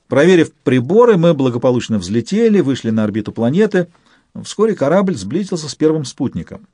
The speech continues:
Боливар вытащил из саквояжа наш блок. Я в это время внимательно изучал чертёж спутника.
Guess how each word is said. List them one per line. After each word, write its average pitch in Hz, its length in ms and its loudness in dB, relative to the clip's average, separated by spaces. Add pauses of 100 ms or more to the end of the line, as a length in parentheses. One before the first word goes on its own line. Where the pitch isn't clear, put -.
(720)
Боливар 135 520 0
вытащил 123 520 -4
из - 220 -8
саквояжа 117 500 -4
наш 117 200 -2
блок. 123 380 -4 (1080)
Я 170 280 2
в 190 40 4
это 165 160 2
время 175 300 2
внимательно 180 720 0
изучал 147 560 -2
чертёж 156 460 -2
спутника. - 640 -10